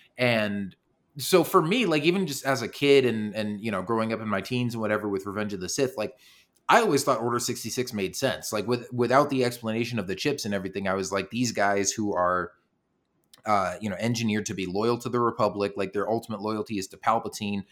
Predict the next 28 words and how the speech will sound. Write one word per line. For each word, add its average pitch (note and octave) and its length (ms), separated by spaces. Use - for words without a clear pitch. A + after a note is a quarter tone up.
not A2 200
the A2+ 80
Jedi. F2+ 580
When G#2+ 160
Palpatine A2+ 480
says G2+ 180
the G2+ 120
Republic A#2+ 480
is A2 160
in G#2 100
danger, B2 460
the G2 120
Jedi A2+ 340
are G#2+ 120
traitors, G2 760
and A2 180
they've A2+ 160
tried A#2 220
to G2+ 80
kill B2+ 240
me, A2+ 100
and G2+ 100
they're A#2 120
trying A2+ 220
to - 80
overthrow A#2+ 440
the A#2 80
Republic, G#2+ 600